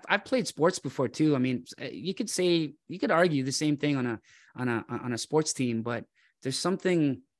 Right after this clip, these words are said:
there's something higher level in, in, in a martial arts, uh, activity, I'd say, that brings us together. And that's that common,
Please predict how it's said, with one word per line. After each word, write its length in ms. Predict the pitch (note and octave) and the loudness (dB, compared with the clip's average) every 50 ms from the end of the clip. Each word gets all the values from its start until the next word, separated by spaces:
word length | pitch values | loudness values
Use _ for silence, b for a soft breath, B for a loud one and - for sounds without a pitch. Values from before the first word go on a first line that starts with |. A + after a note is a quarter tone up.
| _ _ _ _ _ _ _ _ _ _ _ _ _ - | _ _ _ _ _ _ _ _ _ _ _ _ _ -10
there's 120 | B2 B2 - | -8 -6 -2
something 680 | - F3+ G3 G#3+ G#3 G3 F#3+ F#3 E3 D3+ C#3+ - - _ _ _ _ _ _ _ D3 C3 - - | 0 0 0 2 2 4 4 6 4 4 2 0 -4 _ _ _ _ _ _ _ -10 -10 -10 -8
higher 400 | - - - - G#3+ A3+ G#3+ G3 | -6 0 2 4 4 6 6 4
level 480 | F3+ E3 D3+ C#3 C3 B2 A#2 A2+ - - _ _ _ | 4 4 2 2 0 -2 -4 -6 -10 -14 _ _ _
in, 180 | - C3+ C3 C3 - | -4 -2 -2 -2 -2
in, 120 | C#3 C3+ | -4 -6
in 180 | - - C3 C3+ | -4 -2 -2 0
a 60 | C3 | 0
martial 320 | C#3 C#3 C3+ - C#3 C3 | 0 0 0 -2 -2 0
arts, 300 | B2 B2 - - - - | -2 -2 -2 -4 -6 -4
uh, 360 | C3 A#2+ A#2 A2+ G2+ - - - - - - - | -4 -4 -4 -6 -6 -8 -12 -16 -20 -20 -14 -12
activity, 560 | C3 B2+ - - D3+ C3 B2 A#2 G#2+ F#2 - - _ - | -12 -10 -4 -2 -2 -2 0 -2 -4 -6 -8 -14 _ -12
I'd 180 | A#2+ A#2+ A#2 - | -10 -10 -8 -8
say, 280 | - A#2 G#2+ A#2+ - _ _ - | -8 -8 -10 -10 -12 _ _ -12
that 200 | B2 A#2 A#2 A#2 - C#3 - _ - | -10 -10 -10 -10 -12 -18 -14 _ -2
brings 200 | C3+ C3 A#2 A#2+ | -2 0 -2 -2
us 120 | A2+ - | -6 -8
together. 360 | - A#2 A2 A#2 A2+ A2+ A2+ | -8 -6 -6 -6 -6 -6 -6
And 140 | A#2 A#2 B2+ | -6 -6 -4
that's 340 | C3 C3+ - - - - - _ _ _ _ _ _ _ _ - | -6 -6 -6 -8 -10 -10 -12 _ _ _ _ _ _ _ _ -6
that 220 | B2 B2 - - | -6 -6 -6 -8
common, 600 | - - C#3 C#3+ D#3 E3 E3+ E3 E3 D#3+ D3 | -8 -4 0 2 4 4 4 6 4 4 2